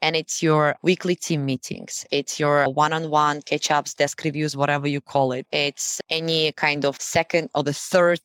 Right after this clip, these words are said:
team meetings within the week as well, just to ensure that everyone is still, uh, going into the right direction. But again, if before, you still used to have some of the activities, but it was more about, okay, how many C Vs you need to send,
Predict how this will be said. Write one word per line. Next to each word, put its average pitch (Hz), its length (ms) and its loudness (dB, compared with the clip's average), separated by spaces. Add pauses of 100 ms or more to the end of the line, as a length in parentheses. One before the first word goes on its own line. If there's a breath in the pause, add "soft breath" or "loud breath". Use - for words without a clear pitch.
(100)
team 156 240 -6
meetings 151 380 -2
within 151 300 2
the 147 80 4
week 143 220 0
as 139 140 -2
well, 139 220 2
just 147 280 -4
to 151 80 2
ensure 147 400 2
that 143 200 0
everyone 143 380 2
is 135 80 -2
still, 143 400 0
uh, 139 100 -2
going 147 320 2
into 151 200 -8
the 143 100 -2
right 139 180 2
direction. 135 500 0 (380 loud breath)
But 170 140 4
again, 180 340 2
if 170 200 0
before, 165 580 2 (240 loud breath)
you 214 100 -2
still 294 420 2 (120)
used 208 240 2
to 170 120 -2
have 165 360 2
some - 460 -2
of 151 100 0
the 147 160 0 (280)
activities, 151 840 -2
but 170 120 4
it 175 40 4
was 175 220 0
more 180 160 4
about, 143 460 2 (240)
okay, 151 120 0
how 147 200 2
many 147 520 2 (360 loud breath)
C - 180 -2
Vs 156 180 2
you 151 100 0
need 151 160 -4
to 147 100 -6
send, 147 540 0